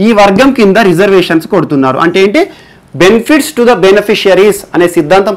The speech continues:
పోతోంది. Benefit లేని వాళ్ళు కూడా బెనిఫిట్స్ పొందే విధంగా ఫేక్ సర్టిఫికెట్స్ క్రియేట్ చేసుకుంటున్నారు. So దీన్ని అధ్యయనం చేయడానికి ఈ మూడు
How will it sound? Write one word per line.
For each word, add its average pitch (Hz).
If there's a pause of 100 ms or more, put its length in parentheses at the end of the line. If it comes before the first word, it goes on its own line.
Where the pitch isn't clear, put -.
పోతోంది. 165 (580)
Benefit 208
లేని 233
వాళ్ళు 247
కూడా 214 (480)
బెనిఫిట్స్ 214
పొందే 214
విధంగా 196 (340)
ఫేక్ 220
సర్టిఫికెట్స్ 208
క్రియేట్ 175
చేసుకుంటున్నారు. 135 (320)
So 302 (140)
దీన్ని 269 (120)
అధ్యయనం 226
చేయడానికి 185 (420)
ఈ - (140)
మూడు 233